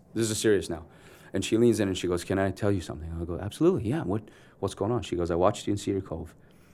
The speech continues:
and I saw you playing this Navy seal." And she goes, "My husband passed away two years ago and your series came on T V and it was a rerun. And I was watching it and you reminded me exactly of my husband and what he went through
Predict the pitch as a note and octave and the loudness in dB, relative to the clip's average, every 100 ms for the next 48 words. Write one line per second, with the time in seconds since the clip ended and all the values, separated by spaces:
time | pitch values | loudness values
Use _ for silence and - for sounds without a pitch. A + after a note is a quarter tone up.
0 | - E2+ E2+ - F#2 F2+ F#2 F#2 F2+ - | -12 -6 -4 0 0 0 0 0 0 -2
1 | D#2+ E2+ - - E2 - E2+ E2+ E2 F2+ | -4 -6 -6 -6 -6 -8 -8 -4 -2 2
2 | F#2+ F2 E2 F2 E2+ F2 E2 - F2 F2 | 2 0 -2 -2 -2 -4 -4 0 4 4
3 | E2+ - - - - - - - - - | 2 -6 -8 -8 -12 -18 -18 -18 -18 -10
4 | - E2+ F#2 - A2 F#2+ E2 - - - | 0 4 4 8 8 8 4 -8 -20 -18
5 | - F#2+ F2+ E2+ - F2 F2 D2 - - | 2 6 8 6 2 0 2 0 -4 -16
6 | - - E2+ E2+ D#2 E2+ G2+ F2 D#2 - | -20 -8 0 2 4 8 8 8 2 -4
7 | - - - - - - - - - F2 | -14 -20 -20 -20 -20 -20 -20 -14 -2 0
8 | F2+ F2+ F#2 G2+ F2+ E2 - - E2+ F2 | 2 8 8 8 6 2 0 -2 2 4
9 | F2 E2+ F2 F2+ E2+ E2+ F2 F#2 F#2 F2+ | 4 4 4 2 2 2 4 4 4 6
10 | F2+ E2 D#2+ - E2 - - - - - | 6 6 2 -2 -6 -8 -20 -20 -12 -2
11 | E2+ E2+ E2+ F2 D#2+ - D#2 | 2 4 6 4 2 0 -4